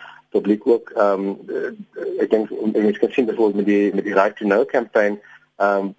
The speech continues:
en die publiek wat aanspraak maak op hierdie grondwetlike regte en, en, en waarborge rondom die openbare uitsaaier. En dis iets wat mens, ehm, eh, natuurlik voortdurend, eh, op moet aandring. Eh, maar ek dink dit is, eh, gewoonlik die geval dat die staat sommer willens en wetens die,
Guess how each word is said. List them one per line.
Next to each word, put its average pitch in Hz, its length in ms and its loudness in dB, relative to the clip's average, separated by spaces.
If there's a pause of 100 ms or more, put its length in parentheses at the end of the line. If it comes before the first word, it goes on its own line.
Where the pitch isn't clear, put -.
en 104 120 0
die 107 100 2
publiek 107 360 -2
wat 107 180 0
aanspraak 123 460 0
maak 107 300 2
op - 80 -8
hierdie 101 180 -2
grondwetlike 101 640 0
regte 95 500 0
en, 92 280 -4
en, 92 240 -2
en 95 280 0 (100)
waarborge 101 600 2
rondom 95 340 -4
die 90 120 0
openbare 90 400 0
uitsaaier. 95 460 -2
En 95 120 -2
dis 101 140 -2
iets 113 140 -8
wat 104 140 0
mens, 98 300 -4 (360)
ehm, 90 340 0 (260)
eh, 76 340 -2
natuurlik 95 480 -2 (500)
voortdurend, 104 680 0
eh, 90 240 0
op - 160 -6
moet 98 180 -2
aandring. 90 460 0 (420)
Eh, 95 200 4
maar 104 220 2
ek 110 140 -2
dink 127 160 0
dit 110 140 -2
is, - 340 -4
eh, 107 200 2
gewoonlik 113 360 0
die 123 100 -2
geval 101 320 0
dat 92 80 -4
die 92 100 -8
staat 107 280 2
sommer 110 340 0
willens 101 260 0
en 92 120 -4
wetens 95 360 0
die, 87 220 -4